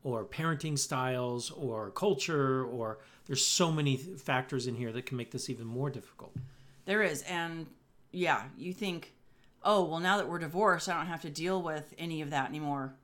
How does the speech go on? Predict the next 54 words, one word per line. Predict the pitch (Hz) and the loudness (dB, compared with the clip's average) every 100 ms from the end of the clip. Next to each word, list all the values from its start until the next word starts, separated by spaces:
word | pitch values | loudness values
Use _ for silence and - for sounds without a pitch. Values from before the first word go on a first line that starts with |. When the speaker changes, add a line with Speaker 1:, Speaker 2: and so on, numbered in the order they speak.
| - | 2
Speaker 2:
Oh, | 226 | 4
yes, | 233 240 233 254 | 6 4 2 0
you | 226 | 0
do. | 247 208 160 - _ _ - - 139 | 0 0 -2 -12 _ _ -14 -6 2
Speaker 1:
Yeah, | 139 143 117 - | 6 6 4 4
and | 147 147 | 4 4
it's | 143 | 2
much | 147 147 170 180 - | 4 6 6 4 4
harder. | 160 151 135 101 90 - | 4 4 2 -4 -8 -8
Speaker 2:
<laughs> | 349 285 | -8 -4
Yeah. | 196 233 170 | 0 0 0
Speaker 1:
So | 180 - 160 | 2 6 6
if | 175 143 | 6 6
any | 208 233 | 8 8
of | 180 | 8
you | 185 147 | 8 8
are | 135 | 6
out | 135 | 4
there, | 147 | 2
this | 139 196 190 | 4 4 4
is | 160 | 6
our | 139 135 | 6 6
Talk | 147 160 160 | 4 2 4
You | 143 | 2
Off | 135 143 | 2 0
the | |
Ledge, | 127 123 117 - - | 0 0 -2 -6 -6
uh, | 147 131 120 | -4 -2 -2
the | 117 | -4
divorce | 117 131 123 123 - | -6 -2 -2 -2 -2
ledge. | 117 107 - - - - | -4 -4 -10 -18 -20 -8
If | 147 135 | -4 -2
any | 185 165 | 0 0
of | 151 | 4
you | 139 | 4
are | |
out | 131 139 | 4 2
there | 120 | -2
thinking | - 131 139 123 | -2 -4 -2 -4
that, | 113 - | -6 -10
you | - 135 | -12 -6
know, | 120 120 139 | -6 -6 -4
life | 123 131 143 | 0 0 0
will | 127 | -2
be | 123 | -2
a | |
whole | 117 135 | 0 0
lot | 135 120 | 2 0
easier | 120 120 117 | -2 -4 -4
when | 113 110 | -6 -8
you | |
get | 110 117 | -8 -8
divorced | 120 123 117 110 - | -6 -6 -4 -4 -6
on, | 110 110 107 113 | -8 -8 -10 -14